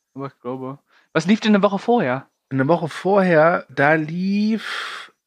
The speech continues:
Speaker 2: ja, die Thomas Crown-Affäre.
Speaker 1: <laughs>
Speaker 2: Sankt Pauli Nacht.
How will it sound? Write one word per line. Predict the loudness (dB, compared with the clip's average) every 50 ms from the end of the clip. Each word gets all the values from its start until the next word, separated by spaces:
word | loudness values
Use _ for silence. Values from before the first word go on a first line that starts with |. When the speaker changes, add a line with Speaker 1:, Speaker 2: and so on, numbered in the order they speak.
| _ 0
Speaker 2:
ja, | 0 0
die | 0 0
Thomas | -2 -4 -4 -4 -6 -8
Crown-Affäre. | -2 2 2 2 2 2 -2 -2 2 2 2 2 2 0 -2 -2 -4 _ _ _ _ _ _ _ _ _ -18 -18 -16 -16 -20 -12 _ -4
Speaker 1:
<laughs> | 0 4 4 2 4 4 2 2 2 2 -2 -2 0 -2 -4 -4 -4 -6 -8 -8 -6 -8 -8 -8 -8 -6 -6
Speaker 2:
Sankt | -2 2 2 2 2 2 -2 0
Pauli | 2 2 2 2 2 -2
Nacht. | 0 2 2 2 2 0 -2 -8 -12 -14 -14 -14